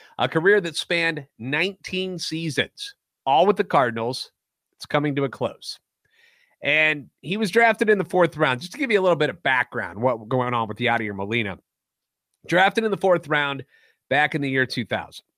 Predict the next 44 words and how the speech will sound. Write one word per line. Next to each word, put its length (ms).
Two 140
thousand 380
draft. 280
Came 200
up 120
in 100
two 120
thousand 460
four 180
as 100
a 60
twenty-one-year-old 640
rookie, 440
and 120
he 60
was 140
playing 300
behind 360
his 180
future 360
manager, 520
Mike 280
Matheny. 520
Now, 140
Matheny 360
was 200
in 80
his 140
fifth 220
year 140
with 160
the 80
team 240
and 340
had 140
won 160
his 140
second 420
career 300
Gold 240
Glove 360
the 80
previous 480
season. 440